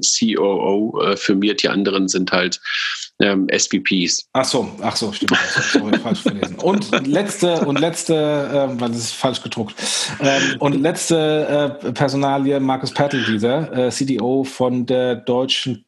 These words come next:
Speaker 2: Bank auf der Privatkundenseite, ähm, hat's Unternehmen verlassen, ähm, war ja auch eine relativ große,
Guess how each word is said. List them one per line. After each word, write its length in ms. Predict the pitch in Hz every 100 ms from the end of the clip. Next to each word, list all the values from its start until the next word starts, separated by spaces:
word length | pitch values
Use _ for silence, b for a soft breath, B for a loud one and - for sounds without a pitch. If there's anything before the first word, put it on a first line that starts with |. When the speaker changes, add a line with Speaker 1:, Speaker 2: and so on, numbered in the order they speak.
| -
Speaker 2:
Bank 560 | 120 135 175 165 -
auf 200 | - 120
der 100 | -
Privatkundenseite, 1500 | 113 110 117 147 - 117 104 107 107 101 92 98 - 156 185 B B B -
ähm, 580 | 117 117 120 120 113 -
hat's 160 | 131
Unternehmen 380 | 127 117 120 151
verlassen, 680 | 143 135 131 135 135 139 135
ähm, 380 | 123 123 123 117 -
war 440 | 151 - - 113
ja 100 | 117
auch 80 | 113
eine 180 | 113 101
relativ 400 | 117 117 107 -
große, 560 | - 117 123 - 110